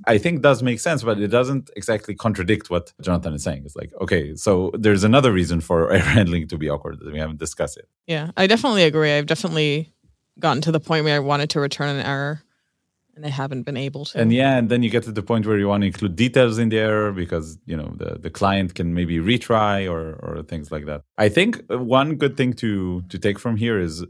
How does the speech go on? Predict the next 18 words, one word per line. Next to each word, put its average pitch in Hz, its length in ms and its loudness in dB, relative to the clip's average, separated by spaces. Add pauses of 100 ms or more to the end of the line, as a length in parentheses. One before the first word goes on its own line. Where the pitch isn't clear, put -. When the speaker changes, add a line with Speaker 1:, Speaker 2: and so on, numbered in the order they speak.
(160)
Speaker 1:
just 107 200 -2
to 147 60 0
remember 107 440 4
<laughs> 101 80 0
that, 90 320 -2
uh, 78 440 -2
H 113 260 -2
T 135 60 -2
T 110 120 -4
P 98 500 -4 (240)
does 92 240 4
have 80 300 -2
more 78 200 -2
than 76 160 -8
just 71 360 -8
okay 90 480 2
and 85 200 0
error. 107 380 0